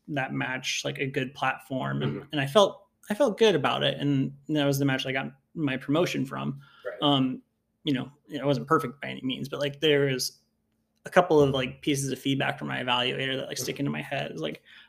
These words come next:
Speaker 1: "Oh, you had a penalty advantage inside the twenty-two, and they actually scored a try." Like, you don't see that a lot.
Speaker 2: Mm-hmm.
Speaker 1: Um, so, like, that was kinda cool to
Speaker 2: Hmm.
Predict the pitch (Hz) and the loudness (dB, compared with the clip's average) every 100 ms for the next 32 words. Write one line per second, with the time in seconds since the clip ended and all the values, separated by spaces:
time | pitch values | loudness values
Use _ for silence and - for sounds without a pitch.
0 | - 220 147 147 175 165 160 - 143 139 | 8 10 10 8 8 6 4 0 2 2
1 | 139 180 165 147 139 147 143 139 139 156 | 4 4 6 4 6 6 6 4 0 0
2 | 143 139 151 143 139 165 131 - 147 127 | 0 4 2 2 0 0 0 0 0 2
3 | 131 139 139 - 139 139 - 139 131 139 | 0 0 -2 -2 -4 -4 -4 -4 -4 -10
4 | - - _ _ 180 170 - 180 143 131 | -14 -18 _ _ -2 2 4 4 4 2
5 | 135 131 - 147 120 127 117 143 135 127 | -2 -4 -6 -2 -2 -2 -2 2 2 2
6 | 127 - - - 139 135 135 - 170 151 | 0 -4 -12 -4 -2 -2 -4 -14 -6 -4
7 | 139 - - - 156 151 - 76 - _ | -4 -10 -16 -18 -16 -14 -10 -10 -10 _
8 | _ _ _ _ 190 | _ _ _ _ -12